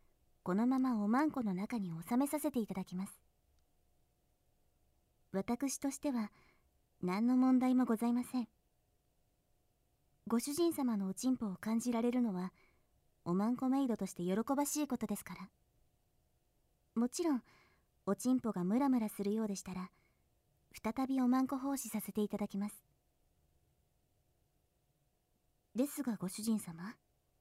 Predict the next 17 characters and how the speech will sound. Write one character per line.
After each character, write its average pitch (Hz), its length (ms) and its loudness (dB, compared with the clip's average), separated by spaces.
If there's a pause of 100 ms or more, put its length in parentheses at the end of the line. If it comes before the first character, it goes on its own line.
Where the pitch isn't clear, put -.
(920)
た 311 140 2
だ、 285 240 0 (720)
お 214 80 2
ま 254 180 6
ん 269 80 2
こ 226 120 -4
に 196 160 0
お 180 80 -4
ち - 180 -2
ん 254 100 4
ぽ 196 140 -6
を 170 120 -2
入 170 80 -4
れ 214 100 4
る 247 100 2
だ 247 140 -2
け - 260 -6